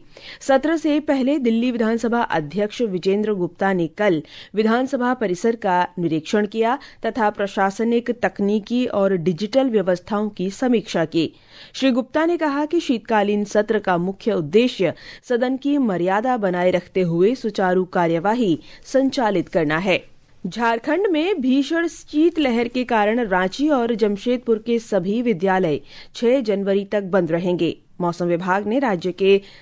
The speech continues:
कई हिस्सों में शीतलहर की चेतावनी जारी की है। रांची में अगले आदेश तक येलो अलर्ट जारी है। इस दौरान किसी स्कूल में परीक्षा निर्धारित है तो विद्यालय अपने विवेक से परीक्षा संचालित करने का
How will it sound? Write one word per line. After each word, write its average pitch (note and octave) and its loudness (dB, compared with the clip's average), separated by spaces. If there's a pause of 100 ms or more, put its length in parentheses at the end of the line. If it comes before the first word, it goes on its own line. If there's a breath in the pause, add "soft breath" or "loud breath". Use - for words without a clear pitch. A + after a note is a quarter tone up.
(140)
कई B3+ 2
हिस्सों A#3+ -2
में C#4 2
शीतलहर A#3+ -2
की B3 -2
चेतावनी G3 0
जारी F#3 0
की F3+ -6
है। F3+ 4 (440 loud breath)
रांची A3+ 0
में D#4 0
अगले G#3+ 2 (100)
आदेश F3 -2
तक A#3 0
येलो F#3 0
अलर्ट F3+ 0
जारी D#3 0
है। A3 2 (400 loud breath)
इस A3 2
दौरान B3 -2
किसी C#4 -2
स्कूल C4 -2
में C4 2
परीक्षा G#3+ 0
निर्धारित F#3 0
है B3+ 0 (280 loud breath)
तो G3+ 2
विद्यालय G3 2
अपने G3+ 0
विवेक F3+ 2
से G#3 0 (100)
परीक्षा G3+ 0
संचालित F#3+ 0
करने F3+ 0
का F#3+ 0